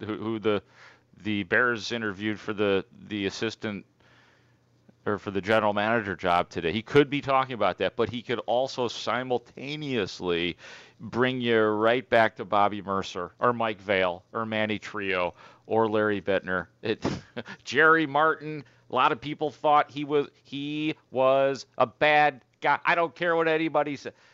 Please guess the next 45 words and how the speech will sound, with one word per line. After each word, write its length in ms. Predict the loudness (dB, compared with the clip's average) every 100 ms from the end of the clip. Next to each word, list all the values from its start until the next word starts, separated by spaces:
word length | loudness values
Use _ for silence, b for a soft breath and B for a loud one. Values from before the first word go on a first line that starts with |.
| b _
He, 160 | -6 -4
he 140 | -4
could 160 | -6 -2
bring 180 | -2 -2
you 120 | -2
there, 340 | 0 0 0 -4
and 200 | -6 -6
then 80 |
he 80 | -6
could 160 | -8 -6
tell 180 | -2 -2
you 140 | -2
who 200 | -6 -8
was 180 | -8 -6
on 180 | -8 -4
deck 320 | 0 0 0 -8
and 180 | -8 -4
that 260 | -4 -6
Mike 320 | -8 -6 -6
Tyson 600 | -4 -6 -6 -10 -10 -10
was 200 | -8 -10
a 40 | -6
baseball 480 | -2 -2 -2 -2 -2
player 300 | -2 -4 -4
before 380 | -6 -6 -4
he 100 | -4
was 160 | -4 -6
a 80 | -6
boxer 560 | -2 -4 -4 -8 -8 -8 B B B _
and 340 | -4 -2 -2 -4
just 220 | -8 -2
take 260 | -2 -2
you 200 | -6 -4
on 140 | -2 -2
a, 160 | -2 -4
a, 220 | -4 -4 -6
a 60 |
wonderful 420 | -2 -2 -2 -4
trip. 460 | -8 0 4 4 2 B B B
And 260 | -4 -4 0
if, 240 | -2 -2 -6
if, 320 | -6 -6 -6
<laughs> 40 |
if 180 | -8 -6
you 80 | -6